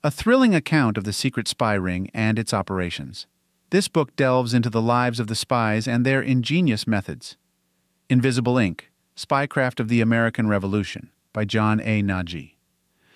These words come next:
This book explores the various techniques, codes, and methods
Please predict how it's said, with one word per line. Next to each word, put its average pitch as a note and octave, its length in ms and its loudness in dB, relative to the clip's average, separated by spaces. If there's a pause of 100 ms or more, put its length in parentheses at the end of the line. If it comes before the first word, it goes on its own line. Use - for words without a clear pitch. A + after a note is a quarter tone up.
(280)
This G#3 180 0
book G#3 240 0
explores C#3+ 560 0
the C3 100 -4
various C#3 440 0
techniques, D3 580 -2
codes, D#3 500 0
and D3 140 -2
methods B2 480 -2